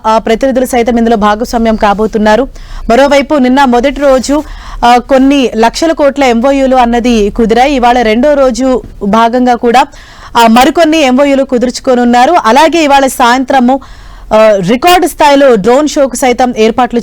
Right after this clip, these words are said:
చేయటం జరిగింది. ఇటు అట్టహాసంగా ఈ గ్లోబల్ సమ్మిట్ కార్యక్రమాన్ని నిర్వహిస్తున్నారు. అన్ని కలెక్టరేట్లలో తెలంగాణ తల్లి విగ్రహాల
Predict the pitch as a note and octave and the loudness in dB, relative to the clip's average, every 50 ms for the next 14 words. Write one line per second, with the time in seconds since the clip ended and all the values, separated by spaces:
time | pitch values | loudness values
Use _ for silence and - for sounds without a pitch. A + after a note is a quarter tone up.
0 | - A#3+ A3 G#3 A#3+ A3+ G#3+ - A3 G#3 G#3 G#3+ A3 A3 A3+ C#4 C#4+ - - - | -2 -2 -2 0 -2 -2 0 0 -2 0 0 0 0 0 0 -2 -4 -6 -14 -20
1 | - - - - - - - - - - - - - - - - - - - - | -20 -20 -20 -20 -20 -20 -20 -20 -20 -20 -20 -20 -20 -20 -20 -20 -20 -20 -20 -20
2 | - - - - - - A#3 G#3 C4+ C4+ B3 G3 - - - - - - - - | -20 -20 -20 -18 -6 -4 -2 0 0 0 0 -2 -4 -6 -14 -20 -20 -20 -20 -20
3 | - - - - - - - - - - - - - - - - - - - - | -20 -20 -20 -20 -20 -20 -20 -20 -20 -20 -20 -20 -20 -20 -20 -20 -20 -20 -20 -20
4 | - - - - - - - A#3 A3+ A3 - D#4 C#4+ D4 D4 C#4+ - D4 C#4 C4+ | -20 -20 -20 -20 -20 -6 -4 -4 -2 -2 0 0 0 0 0 0 0 0 0 2
5 | C4+ C4+ C#4 C4 - B3 A#3 G3 F#3 B3 B3+ C#4 C4 E4 D#4 - - C#4+ C4 C4 | 2 2 2 2 2 0 0 0 2 2 2 2 2 0 -2 -2 -2 0 0 0
6 | C4+ - C4+ - C4 A#3+ B3+ C#4 B3+ - D4+ C#4 C4+ C4 B3+ A#3+ A3+ A3+ B3 B3+ | -2 -2 -2 0 2 2 2 0 -2 -2 -2 -2 0 0 0 0 0 0 0 0
7 | A#3+ - - B3+ A#3 A#3+ A#3 B3 C#4+ C#4 B3+ C4 D4+ F4 - - C4+ C4+ C#4 C4+ | -2 -2 -2 0 0 2 2 2 2 2 2 2 0 0 0 0 0 0 0 -2
8 | - D4 C#4 - C#4 C4 C4 C#4 C4+ - B3+ B3+ B3+ C4 C4+ B3+ B3+ B3+ - B3+ | -2 -4 -2 -2 0 0 0 0 0 0 -2 -2 0 0 -2 -2 -2 -2 -2 -2
9 | A#3+ A#3 A#3+ G3 A3 G3 G#3+ C4 C#4 C4+ C4 A#3+ B3+ | 0 0 -2 -2 -2 -2 -2 -2 0 0 2 2 0